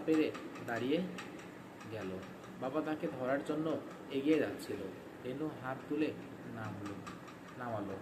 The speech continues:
বলল, "আমি ভালো হয়ে যাব বাবা।" রেনুর আব্বুর চোখে পানি চলে এলো, বলল, "অবশ্যই তুই ভালো হবি মা,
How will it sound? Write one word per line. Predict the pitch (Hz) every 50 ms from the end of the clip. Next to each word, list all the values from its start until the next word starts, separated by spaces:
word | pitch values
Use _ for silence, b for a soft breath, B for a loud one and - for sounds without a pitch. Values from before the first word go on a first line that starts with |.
| 104 110 113
বলল, | 120 123 131 143 147 147 - - 135
"আমি | 135 139 143 139 113 120
ভালো | 120 123 127
হয়ে | 135 147 151 143
যাব | 156 156 151 160 139 120
বাবা।" | 113 110 123 - - - - - - - - - - - -
রেনুর | 131 135 151 147
আব্বুর | 135 131 127 123 143 151 151 -
চোখে | 147 139 156 156 151
পানি | 135 123 117 120 123 117 -
চলে | 120 110 104 98
এলো, | 98 95 92 98 95 92 - - - - - - 123
বলল, | 123 135 139
"অবশ্যই | 127 123 127 143 - - - - 170 151 - - - - - - -
তুই | 143 135 - -
ভালো | 117 117 123
হবি | 127 123 123 113 110
মা, | 113